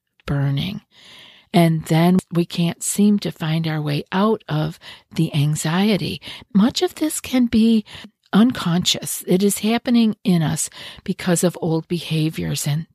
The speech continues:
things in the past. And we can't do anything about that until things begin to bubble up in us. When you become aware of a reaction, of a behavior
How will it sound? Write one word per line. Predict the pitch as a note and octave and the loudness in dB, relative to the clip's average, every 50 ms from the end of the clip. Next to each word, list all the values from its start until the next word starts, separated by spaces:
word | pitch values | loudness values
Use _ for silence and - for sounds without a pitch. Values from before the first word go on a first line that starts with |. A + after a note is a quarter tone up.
| _ _ _ | _ _ _
things | F3 E3 D#3+ E3+ - - | 0 0 0 0 -2 -2
in | D#3+ D#3 | -2 -4
the | D#3+ D3+ | -4 -4
past. | - - F#3 F3+ F3+ E3+ D3+ - - - - - - - - - - - _ _ - | -4 -2 0 0 0 0 0 -4 -6 -8 -8 -12 -18 -18 -18 -20 -20 -20 _ _ 0
And | - F3 E3+ | 2 4 4
we | E3+ E3+ E3 | 4 2 2
can't | - _ - - - A3 A#3 A#3+ C4 - - | 0 _ -10 0 4 6 6 6 4 2 0
do | G3 G#3 G#3 G#3 - | 0 0 0 4 4
anything | F3 F3 F3 F3 E3 - F3+ E3+ E3+ - | 4 4 4 2 2 0 0 0 0 0
about | - D#3 - - E3+ E3+ F#3 F#3 - | -2 -4 -2 0 2 2 2 0 0
that | - E3 D3+ C#3 C#3+ - - _ _ - | -2 -2 -2 -2 -2 -6 -8 _ _ 0
until | D3+ D#3 D#3 D#3 D#3+ - - - - - C4+ C#4 C#4+ A#3 F3+ C#3+ D2 - - - _ _ - - _ _ _ _ _ _ _ _ - - | 2 2 2 2 0 -2 -8 -8 -2 2 4 4 6 4 4 2 0 -4 -8 -12 _ _ -20 -20 _ _ _ _ _ _ _ _ -20 -16
things | - - E3 F3 F#3 F#3+ G3 - - | -6 0 2 2 4 4 2 0 -2
begin | - A3+ G#3+ - - E3 E3 E3 D#3+ | -2 -4 -2 0 2 2 2 2 0
to | D3+ - - D#3 D3 _ | -2 -4 -6 -6 -6 _
bubble | - D3 C#3+ - E3 D#3 - - | -4 -4 -2 -2 -2 -4 -4 -4
up | E3+ C#3 E3 - _ - _ | -6 -6 -6 -8 _ -8 _
in | - C3 D3 | -4 -4 -4
us. | F3 - - - - - - - - - - - - _ | -4 -8 -6 -6 -8 -8 -8 -10 -20 -20 -20 -20 -20 _
When | - - E3 E3 | 2 4 6 6
you | F3 F3+ F#3+ G#3 A#3+ | 6 6 6 6 4
become | A#3 C4+ B3 - - - G#3+ G#3 G3+ G3+ - | 2 0 -2 -2 -4 -2 0 2 2 0 0
aware | - D#3 D#3 D#3 - - E3+ F3 F#3 F#3+ G3 G#3 G#3+ A3+ A#3+ - - - | -2 -4 -4 -6 -4 0 2 2 4 4 4 2 2 0 -2 -4 -6 -8
of | - - | -8 -8
a | F3 E3 | -6 -8
reaction, | D3+ - D3+ D3 D#3 D#3+ E3+ F3+ G3+ - - - - A3+ A3+ A#3 A#3+ C4 - - - - - - _ | -6 -6 -4 -2 0 0 0 0 -2 -2 -2 0 2 4 4 4 2 0 -4 -12 -20 -20 -20 -16 _
of | - E3 - | -6 -2 -2
a | D#3 D3+ | -2 -2
behavior | - D#3+ C#3+ - - - F#3+ F#3 F#3+ G#3 G#3+ G#3+ - A#3 A#3+ A#3 A#3+ B3+ | -2 -6 -6 -6 -6 -2 0 2 2 2 0 -2 -2 -2 -2 -2 -2 -4